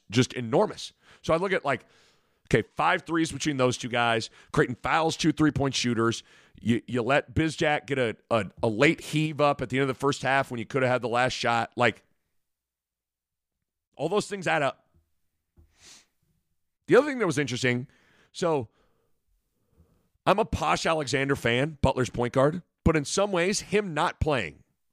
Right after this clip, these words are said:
for Butler, he missed that game with a foot injury, almost helped Butler offensively.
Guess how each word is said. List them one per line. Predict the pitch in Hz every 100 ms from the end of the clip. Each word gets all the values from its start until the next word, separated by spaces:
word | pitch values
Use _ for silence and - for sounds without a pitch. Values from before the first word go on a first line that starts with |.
| _
for | 147
Butler, | 127 143 98
he | 85 127
missed | 139 156
that | 151 135
game | 127 131
with | 113
a |
foot | - 139
injury, | 120 87 76 - - - - _
almost | 143 175 214 240 -
helped | - - 175 - - _
Butler | - 131 123 117
offensively. | 110 113 107 87 80